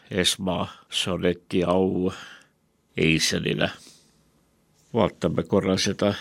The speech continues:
otsa. Luuletuse avaldas Eisen kolmekümnendal juunil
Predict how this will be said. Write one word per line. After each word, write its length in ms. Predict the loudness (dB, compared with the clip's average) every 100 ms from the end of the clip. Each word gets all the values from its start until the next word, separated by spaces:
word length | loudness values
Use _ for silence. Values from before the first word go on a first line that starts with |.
| -10 -20 -20 -20 -20 -20 -18 -18 -20 -20 -6
otsa. 540 | -6 -4 0 2 4 0 _ _ _ _ _ _ _ _ _ _ _ _ _ _ -20 -20 -20 -20 0
Luuletuse 600 | 4 6 6 4 0 4
avaldas 540 | 4 4 2 0 2 2
Eisen 500 | 2 0 0 0 -2
kolmekümnendal 880 | -2 0 2 2 0 -2 -2 0 2
juunil 540 | 4 6 4 4 0